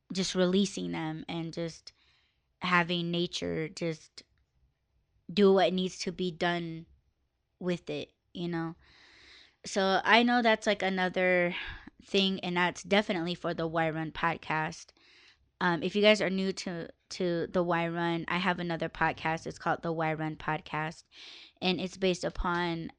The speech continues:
uh, spirituality in today's modern society. So I'll go ahead and drop a link if you guys are interested in, uh, spirituality and discipline and, you know, Hopi education, Hopi lifestyle, things like that. Um,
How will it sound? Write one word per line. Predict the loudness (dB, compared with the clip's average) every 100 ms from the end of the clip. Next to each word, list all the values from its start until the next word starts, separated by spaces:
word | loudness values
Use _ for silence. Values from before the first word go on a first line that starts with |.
| -8
uh, | -4 -4 -6
spirituality | -2 -2 -2 0 0 0 -2 -4
in | -6
today's | -4 -4 -4
modern | -6 -6 -8
society. | -10 -4 -2 0 -2
So | -4
I'll | -4
go | -2 -4
ahead | -2
and | -4
drop | -4 -6 -4
a |
link | -6 -8
if | -10 -10
you |
guys | -6 -6 -6
are |
interested | -10 -8 -10 -6 -6 -6
in, | -6 -6 -6 -8 -16 -20 -20 -18 -6
uh, | -4 -4
spirituality | 0 0 0 0 0 0 -2 -2 -4
and | -4 -4
discipline | -4 -4 -6 -8 -6 -4 -4
and, | -4 -4 -6 -10 -12
you | -8
know, | -6 -4
Hopi | -4 -2 -4
education, | -4 -6 -8 -6 -6 -6 -6 -6 -6 -6
Hopi | -6 -6 -4
lifestyle, | -4 -4 -6 -4 -2 -2
things | -4 -8 -8
like | -10 -2
that. | 2 2 0 -8 -20 -20 -20 -20 -8 -2
Um, | 0 0 -2